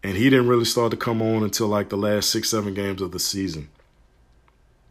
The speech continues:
The Miami Dolphins offensive line is highly criticized. Still, with all this draft capital that they've been dumping into the offensive line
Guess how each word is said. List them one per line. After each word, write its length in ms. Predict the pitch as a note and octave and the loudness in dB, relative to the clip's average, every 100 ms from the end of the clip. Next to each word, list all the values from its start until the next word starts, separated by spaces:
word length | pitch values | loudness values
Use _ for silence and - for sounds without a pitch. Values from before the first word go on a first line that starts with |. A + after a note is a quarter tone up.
| _ _ _ _ - - | _ _ _ _ -20 -8
The 80 | G2 | -2
Miami 360 | A2+ C3 C3+ A#2+ | 2 4 4 4
Dolphins 440 | B2 B2 A#2+ A2 | 4 4 2 2
offensive 520 | A2 A2+ A#2+ A2 A2 | 2 2 0 -4 -2
line 320 | G#2+ G#2+ G#2+ | -2 -2 -2
is 120 | G2+ - | -2 -4
highly 500 | - G#2+ A2 A2+ A2+ | -4 -2 0 0 0
criticized. 880 | A#2+ A2+ G2+ G2 F2+ E2+ E2 - - _ _ _ _ - | 0 0 -2 -4 -4 -6 -10 -16 -20 _ _ _ _ -8
Still, 600 | - - C3+ A#2+ G2+ F2+ - _ _ _ _ _ _ _ _ _ - | -2 2 6 4 4 -2 -12 _ _ _ _ _ _ _ _ _ -6
with 160 | G#2+ | -2
all 200 | G#2+ A2+ | 2 4
this 140 | A#2+ A2 | 4 4
draft 380 | A#2 A2 G#2+ - | 4 4 2 0
capital 420 | A2 G#2 G#2+ G#2 | 0 0 -2 -2
that 220 | G2 G2 | -2 -2
they've 200 | G#2+ A2 | 0 0
been 360 | A2 G2+ G2 - _ _ _ _ _ _ _ - | 0 -4 -6 -12 _ _ _ _ _ _ _ -12
dumping 440 | A#2 A#2+ B2+ A#2+ A#2 | 0 2 2 2 0
into 220 | A2 A2+ | 2 2
the 60 | |
offensive 440 | A2 G#2+ A2+ G2+ G2 | 2 2 0 -4 -2
line 460 | G#2 G2+ G2 G2 | -2 -2 -2 -6